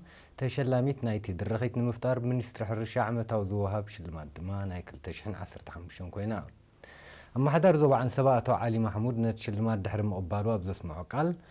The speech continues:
ተበጺሑ ዘሎ ዓወት ምዕቃብን ነቲ ናይ ምግራብ ባህሊ ናብ ወለዶታት ምስጋርን እቲ መደብ ብዝለዓለ ክድፈአሉ ብምዝኽኻር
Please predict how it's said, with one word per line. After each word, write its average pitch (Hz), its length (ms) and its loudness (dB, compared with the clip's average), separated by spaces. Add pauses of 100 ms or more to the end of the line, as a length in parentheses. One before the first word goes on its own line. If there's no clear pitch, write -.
(220)
ተበጺሑ 110 440 0
ዘሎ 104 260 2
ዓወት 117 380 2
ምዕቃብን 120 840 0
ነቲ 120 220 2
ናይ 101 220 0 (540)
ምግራብ 107 500 2
ባህሊ 113 340 2
ናብ 127 200 0
ወለዶታት 107 560 0
ምስጋርን 104 720 -2
እቲ 110 220 -8
መደብ 117 300 0
ብዝለዓለ 104 520 -2
ክድፈአሉ 87 560 -8
ብምዝኽኻር 110 680 2